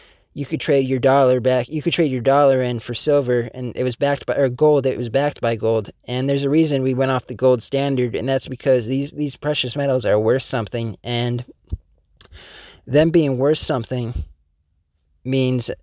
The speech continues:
that they took it off the standard, so therefore, it's worth something. Anyways, that's the end of this thought that I had today. I just wanted to give you my thoughts on some stuff. Also, I did buy some stock in GameStop just 'cause it went down. It, it went way down, and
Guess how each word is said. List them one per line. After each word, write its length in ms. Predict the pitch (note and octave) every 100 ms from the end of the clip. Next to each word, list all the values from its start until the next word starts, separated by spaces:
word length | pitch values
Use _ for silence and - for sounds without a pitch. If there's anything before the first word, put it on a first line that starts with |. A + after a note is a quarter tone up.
| _
that 180 | A#2+ -
they 120 | A#2+
took 220 | A2+ C3+
it 80 | B2+
off 160 | B2 -
the 80 | -
standard, 420 | F3 C#3+ G2+ G#2
so 140 | -
therefore, 540 | A2 C3 - A#2+ A#2 - - -
it's 140 | - -
worth 160 | C3+
something. 320 | - G2+ F#2+ - - - - -
Anyways, 300 | C#3+ C3+ B2+
that's 180 | D#3+ D#3
the 100 | A2+
end 140 | C3+
of 60 | C3
this 220 | B2 - -
thought 360 | - B2+ C3 - _ -
that 100 | A2+
I 60 |
had 220 | A#2+ A#2+
today. 200 | - B2+
I 40 | B2
just 100 | -
wanted 260 | C3 A#2+
to 60 | A#2+ C3+
give 120 | C3
you 100 | C3
my 120 | A2+
thoughts 380 | - B2+ B2+ -
on 140 | A2+
some 120 | -
stuff. 460 | A2+ - A#2+ A2+ - _ - - _ _ _ _ -
Also, 320 | C#3+ D#3+ C#3+
I 60 |
did 200 | B2+ D#3
buy 240 | D3 C#3+ C3+
some 180 | - B2+
stock 340 | C3 B2 B2+ -
in 200 | G#2+ B2
GameStop 560 | G#2+ B2 B2 - C3 - -
just 280 | B2+ A#2+ - _
'cause 160 | - C3
it 100 | A#2
went 200 | C3 A#2+
down. 380 | B2+ B2+ C3 B2
It, 180 | A#2+ -
it 100 | -
went 220 | C3 B2+ A#2
way 200 | C#3 C3+
down, 480 | B2+ B2+ B2 D3 _ -
and 480 | A#2+ B2 A#2+ G#2